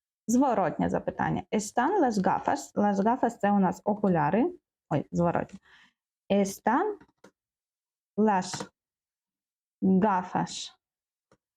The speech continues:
en la silla. Чи у нас окуляри на стільці?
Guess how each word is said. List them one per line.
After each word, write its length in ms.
en 260
la 160
silla. 720
Чи 380
у 140
нас 520
окуляри 640
на 280
стільці? 1080